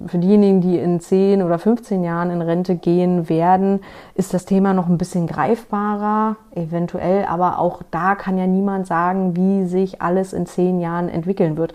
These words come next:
Das ist übrigens, äh, mit den Börsenkursen und mit den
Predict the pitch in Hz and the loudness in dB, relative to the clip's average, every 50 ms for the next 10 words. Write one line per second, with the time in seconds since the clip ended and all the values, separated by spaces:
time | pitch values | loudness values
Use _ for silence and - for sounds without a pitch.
0 | - - - - - 196 196 196 240 240 240 214 208 214 202 220 214 214 214 214 | -10 -18 -14 -2 0 2 2 2 2 0 2 0 2 2 4 4 4 4 2 0
1 | 214 - - - 196 196 190 196 - - 180 180 180 180 190 185 196 190 190 202 | -2 -4 -8 -8 -8 -8 -8 -8 -10 -10 -8 -6 -6 -4 -2 -2 -2 0 0 -2
2 | 190 190 190 190 175 151 175 - 185 175 208 214 214 214 - - 202 208 214 214 | -2 -2 -2 -4 -4 -6 -6 -4 -2 -2 -2 -2 -2 -4 -4 -4 -4 -4 -2 -2
3 | 220 214 - 185 185 190 190 185 185 196 190 185 190 185 180 180 185 185 185 | -2 -4 -4 -4 -4 -4 -4 -2 -2 -4 -4 -4 -4 -6 -4 -4 -4 -4 -6